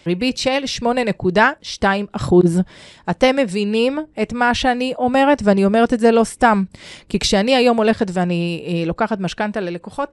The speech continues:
תמיד אני לוקחת להם קבועה לא צמודה. ולמה לא צמודה? בגלל שאני אומרת, אני אומרת תמיד, אבל זה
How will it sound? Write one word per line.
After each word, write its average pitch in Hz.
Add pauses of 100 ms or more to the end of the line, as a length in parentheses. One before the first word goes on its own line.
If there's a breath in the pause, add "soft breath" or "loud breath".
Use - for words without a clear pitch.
תמיד 233 (400 loud breath)
אני 185
לוקחת 220
להם 277
קבועה 208 (400 soft breath)
לא 220
צמודה. 208 (440)
ולמה 180 (200)
לא 190
צמודה? 226 (380 soft breath)
בגלל 214
שאני 220
אומרת, 214
אני 185
אומרת 233
תמיד, 214
אבל 170
זה 170